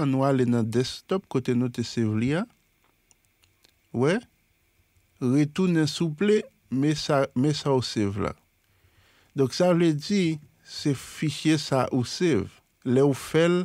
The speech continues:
sa ki rele pakedj la. Si se sa ou voye pou mwen, li toujou pwoblèm, paske lè sa a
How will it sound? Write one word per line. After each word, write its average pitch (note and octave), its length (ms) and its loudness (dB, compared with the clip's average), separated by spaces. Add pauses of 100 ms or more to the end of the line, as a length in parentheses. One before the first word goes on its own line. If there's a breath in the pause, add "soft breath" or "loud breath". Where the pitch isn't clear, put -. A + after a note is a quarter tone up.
(420)
sa B2+ 240 -2
ki B2 160 -2
rele B2 320 2
pakedj A2+ 840 0
la. - 100 -2 (400)
Si - 260 -4
se G3+ 240 2
sa E3 380 0
ou D3 240 2
voye C3 400 4
pou C3 160 -2
mwen, D#3 460 0 (480)
li C3 180 4
toujou C#3 560 0
pwoblèm, E3+ 640 0
paske C#3+ 400 -2
lè C#3 180 2
sa C#3 300 -2
a D3+ 160 -2